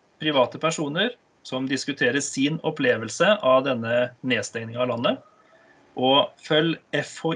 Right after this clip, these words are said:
I dot N O for alle regler og tips og, eh, lover som blir brukt i dette,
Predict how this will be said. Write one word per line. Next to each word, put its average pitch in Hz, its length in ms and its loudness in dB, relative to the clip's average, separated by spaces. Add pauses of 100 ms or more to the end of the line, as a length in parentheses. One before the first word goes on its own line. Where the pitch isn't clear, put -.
I 156 260 -6
dot 139 320 -6
N 127 160 -4
O 165 80 -2 (160)
for 131 160 -2
alle 123 480 2
regler 143 560 0
og 143 240 -6
tips - 380 -4 (100)
og, 131 720 2 (240)
eh, 123 320 -8 (640)
lover 135 480 4
som 139 240 -4
blir 131 240 -2
brukt 135 400 -6
i 135 80 -2
dette, - 160 -8